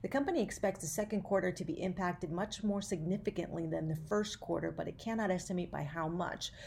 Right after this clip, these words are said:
For May, it does expect operating revenue to be down anywhere between ninety and ninety-five percent year over year.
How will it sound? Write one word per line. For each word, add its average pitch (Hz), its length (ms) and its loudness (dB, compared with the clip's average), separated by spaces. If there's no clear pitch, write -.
For 175 200 4
May, 196 360 4
it 151 120 -2
does 185 260 4
expect - 540 0
operating 175 520 0
revenue 165 400 -2
to - 120 -8
be 165 140 -4
down 165 500 -2
anywhere 165 360 -2
between 160 340 -4
ninety 160 380 0
and 165 100 -2
ninety-five 156 580 -4
percent 156 460 -2
year 156 380 -2
over 151 260 -4
year. 156 480 -2